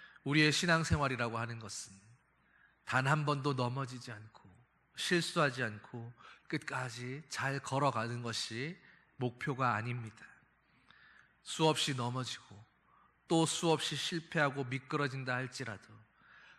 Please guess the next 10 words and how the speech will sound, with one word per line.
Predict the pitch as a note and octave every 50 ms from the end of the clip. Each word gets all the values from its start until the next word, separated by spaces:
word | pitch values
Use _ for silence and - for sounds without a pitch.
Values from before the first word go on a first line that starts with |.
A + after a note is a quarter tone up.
| _ _ _
포기하지 | - - G#3 F3+ E3 F3+ F3 D#3 C#3+ B2 A#2+ A#2+
않고 | A2 A2 A2+ - - - - - - - _ _ _ _ _ _ _ _ -
낙심하지 | C#3+ C#3+ D3 C#3 - - - F3 D#3+ C#3+ C3 A#2+ - B2
않고 | A2+ A2 A2+ G#2+ - - - _ _ - C3+ _ _ _ _ _ _ _ _ _ _ _ _ _ _ _ _ _ _ _ - C3
믿음의 | C#3 B2+ C#3+ C#3+ C#3 C3
길을 | A#2+ C3 C3 C3+ B2 -
끝까지 | - F3+ - - - D#3 D3 D#3+ C#3+ D3+ D3+
경주해 | - - D#3+ D3 D3 C#3+ C#3+ D3+ D3+ C#3
가는 | C3 A#2+ A2+ A2 A2 G#2+ G2+
것, | - G#2 G2+